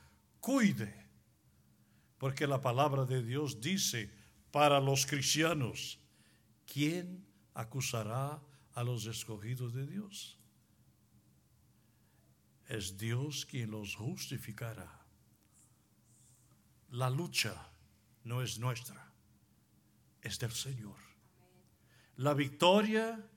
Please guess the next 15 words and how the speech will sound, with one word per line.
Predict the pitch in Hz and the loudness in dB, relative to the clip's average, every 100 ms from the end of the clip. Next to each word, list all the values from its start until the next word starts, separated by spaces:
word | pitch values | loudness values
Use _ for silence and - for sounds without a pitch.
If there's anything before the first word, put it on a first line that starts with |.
| _ _ _ - _ | _ _ _ -20 _
será | - - 135 156 202 | -2 4 8 10 10
nuestra | 196 226 202 202 220 226 208 - - | 10 8 6 4 2 0 -4 -14 -4
por | 160 160 | 4 4
medio | 139 160 208 220 | 4 6 6 4
del | 196 185 | 2 0
Señor. | 196 190 180 165 104 - - _ - - _ _ _ _ _ _ | 0 -2 -2 -4 -4 -10 -20 _ -20 -20 _ _ _ _ _ _
No | - 190 | 2 4
intentemos | 233 214 208 202 196 262 254 180 139 - - | 4 6 6 6 6 4 6 4 4 0 0
enseñarle | 170 - 170 170 208 208 | 0 2 2 4 4 6
a | 185 | 4
Dios | 160 208 220 - - - - _ _ _ _ _ _ _ _ - _ _ _ _ _ _ _ _ _ - | 4 4 4 2 -6 -10 -14 _ _ _ _ _ _ _ _ -20 _ _ _ _ _ _ _ _ _ -4
lo | 151 | -2
que | 160 165 | 4 4
queremos | - 151 208 233 180 127 | 6 8 8 6 4 2
nosotros | 147 135 180 185 175 151 - | 0 2 2 2 -2 -4 -6